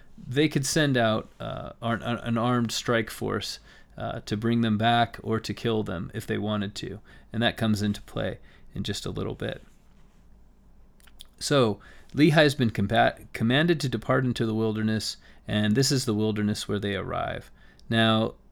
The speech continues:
f-, the, one of the things, uh, here's another interesting thing. They, they camp by a river of water.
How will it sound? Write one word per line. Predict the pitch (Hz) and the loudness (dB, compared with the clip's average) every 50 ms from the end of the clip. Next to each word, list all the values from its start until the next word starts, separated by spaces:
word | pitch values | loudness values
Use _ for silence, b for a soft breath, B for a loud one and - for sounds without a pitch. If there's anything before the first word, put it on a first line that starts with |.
| - - - - - - - - - | -20 -20 -20 -20 -20 -20 -20 -20 -20
f-, | - - - | -18 -12 -4
the, | 170 123 120 113 110 110 104 - | 2 2 4 4 4 2 2 0
one | 127 156 190 | 2 4 4
of | 214 208 | 6 6
the | 151 | 4
things, | 123 - 160 151 143 143 131 135 - | 4 4 2 2 4 4 2 0 0
uh, | - 123 | 0 0
here's | 120 113 170 190 175 147 | 2 4 4 4 4 4
another | 139 135 135 127 117 | 2 2 2 2 0
interesting | - 123 123 - - 104 - - 110 104 | 0 -2 -2 -2 -2 -6 -4 -4 -6 -6
thing. | - - 110 107 101 | -4 -2 -2 -2 0
They, | 107 107 - - - | 0 -2 -4 -6 -6
they | - 107 107 - - - - | -4 -4 -4 -6 -10 -20 -10
camp | - - 170 175 160 123 | -4 0 0 0 2 2
by | 117 117 110 | 2 2 4
a | 107 107 | 4 2
river | 104 104 123 139 139 139 135 | 2 4 4 4 4 4 2
of | - - 117 101 101 | 2 0 -4 -6 -6
water. | 98 107 107 113 113 113 110 101 80 101 - | -6 -2 2 4 4 4 4 2 -2 -8 -10